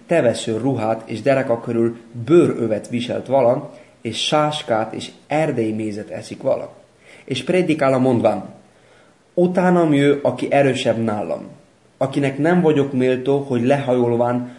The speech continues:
saroljának szíját megoldjam. Én vízzel keresztellek titeket,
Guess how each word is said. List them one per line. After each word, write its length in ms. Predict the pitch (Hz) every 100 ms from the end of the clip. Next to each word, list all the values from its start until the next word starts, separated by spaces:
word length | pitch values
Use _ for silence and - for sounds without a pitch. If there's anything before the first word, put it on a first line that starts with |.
| -
saroljának 680 | - 170 165 131 120 120
szíját 420 | 117 - 123 117 113
megoldjam. 520 | 127 110 110 - - - - _ _ _ _ - - _
Én 280 | - 123 123
vízzel 400 | 131 196 123 110
keresztellek 640 | - 135 117 - 104 -
titeket, 580 | - 156 117 117 120 -